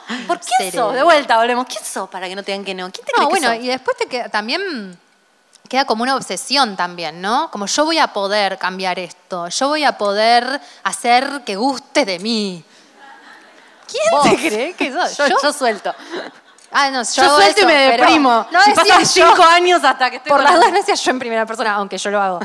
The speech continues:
Speaker 2: <laughs> Pero digo, em, ¿a alguien le pasa? Yo quiero saber, ¿quiénes son más del team se rinden? ¿Quién es el team
Speaker 1: Y se deprimen.
Speaker 2: se rinden y se deprimen?
Speaker 1: Hay
Speaker 2: Levante la
Speaker 1: pocos.
Speaker 2: mano. Pocos.
Speaker 1: Bueno,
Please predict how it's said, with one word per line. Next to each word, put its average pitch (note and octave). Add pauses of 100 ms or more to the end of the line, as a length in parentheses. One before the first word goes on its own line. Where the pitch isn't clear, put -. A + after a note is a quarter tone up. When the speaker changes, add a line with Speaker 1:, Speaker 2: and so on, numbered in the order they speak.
(100)
Speaker 2:
<laughs> -
Pero A#3
digo, A#3+ (400)
em, G#3+
¿a F#3+
alguien F#4
le G3
pasa? G#3+ (240)
Yo A4
quiero A#4+
saber, D#4+ (180)
¿quiénes C5+
son G4
más E4+
del D#4+
team D#4+ (880)
se A3
rinden? F#4 (420)
¿Quién G4 (120)
es -
el D#4+
team E4
Speaker 1:
Y -
se E4+
deprimen. B3+
Speaker 2:
se C4+
rinden E4+
y E4
se C4+
deprimen? G3 (440)
Speaker 1:
Hay C4+
Speaker 2:
Levante C#4
la C4+
Speaker 1:
pocos. C#4
Speaker 2:
mano. E4 (1000)
Pocos. -
Speaker 1:
Bueno, F#3+